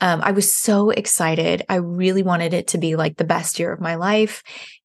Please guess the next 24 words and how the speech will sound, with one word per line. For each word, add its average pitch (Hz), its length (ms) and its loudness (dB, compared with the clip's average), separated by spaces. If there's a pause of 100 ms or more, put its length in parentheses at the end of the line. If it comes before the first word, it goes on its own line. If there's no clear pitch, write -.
and, 170 600 2
uh, 165 420 0 (840)
disobeyed 185 420 2
my 180 120 2
mom 165 260 0
one 160 140 -4
morning. 160 340 2
<laughs> - 60 -2 (960)
Great 196 220 2
way 180 100 2
to 175 60 0
start - 240 0
the 165 80 -8
best 190 200 -2
year 180 120 -2
of 175 40 -4
your 180 120 0
life, 165 240 0
right? 180 220 0 (460)
Um, 190 560 2
but 196 300 2
I, 202 420 2
I 190 220 -2
was, 196 400 -4